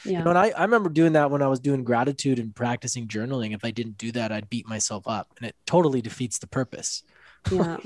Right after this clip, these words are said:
Speaker 2: 'cause the messaging that we're getting is like, "You
Speaker 1: Yeah.
Speaker 2: gotta do it for forty days, or you gotta do it for this many days to get the results that you need." And I find that that rigidity is gonna create, like you were saying, the opposite effect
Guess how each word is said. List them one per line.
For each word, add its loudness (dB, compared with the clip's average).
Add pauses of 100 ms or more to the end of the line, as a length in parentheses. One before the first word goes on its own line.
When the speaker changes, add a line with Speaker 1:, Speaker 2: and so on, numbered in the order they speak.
Speaker 2:
'cause 2
the 6
messaging 4
that 0
we're 0
getting 2
is 0
like, 2
"You 2
Speaker 1:
Yeah. 4
Speaker 2:
gotta 0
do -2
it -6
for -8
forty 2
days, 0
or -4
you 0
gotta 2
do 2
it -2
for -4
this 0
many 2
days 0
to -6
get -2
the 0
results -2
that -6
you -4
need." 2
And -4
I -2
find 0
that -4
that 0
rigidity 2
is -6
gonna -4
create, -6
like -6
you -4
were -4
saying, -4
the -2
opposite -8
effect -8